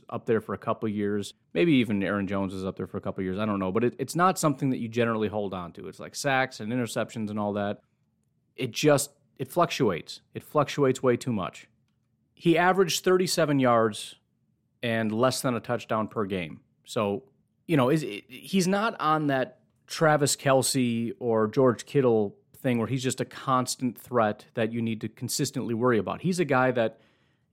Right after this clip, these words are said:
depending on game script, depending on, you know, whatever, maybe they just lean on him one game. Maybe he's just on fire one day. Maybe,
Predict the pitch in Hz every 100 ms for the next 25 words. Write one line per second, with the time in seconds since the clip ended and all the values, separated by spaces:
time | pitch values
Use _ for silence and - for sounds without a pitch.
0 | _ - - 107 120 139 143 127 127 139
1 | 123 - 127 127 110 - 120 127 131 135
2 | 135 135 131 127 131 135 135 113 113 117
3 | 123 135 139 135 110 127 156 117 101 98
4 | 98 92 87 92 131 143 139 147 147 139
5 | 139 135 139 113 98 92 90 90 98 135
6 | 147